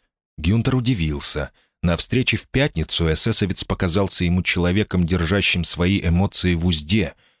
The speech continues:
Гесслер велел ему оформить письменный рапорт, пойти домой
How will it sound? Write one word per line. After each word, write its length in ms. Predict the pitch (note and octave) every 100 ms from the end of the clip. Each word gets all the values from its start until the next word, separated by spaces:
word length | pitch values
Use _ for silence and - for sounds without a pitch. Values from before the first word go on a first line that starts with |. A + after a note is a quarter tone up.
| _ _
Гесслер 480 | E2 A2 - G2+ F#2+
велел 340 | D#2 F#2 F#2
ему 240 | F2 E2+ E2+
оформить 540 | E2 G2 F2+ E2+ -
письменный 460 | - F2 E2 D2+ C#2+
рапорт, 460 | D#2+ G#2+ A#2 - - - _
пойти 280 | C3+ C#3+ D#3
домой 520 | G#2 F2+ F#2+ B2+ A2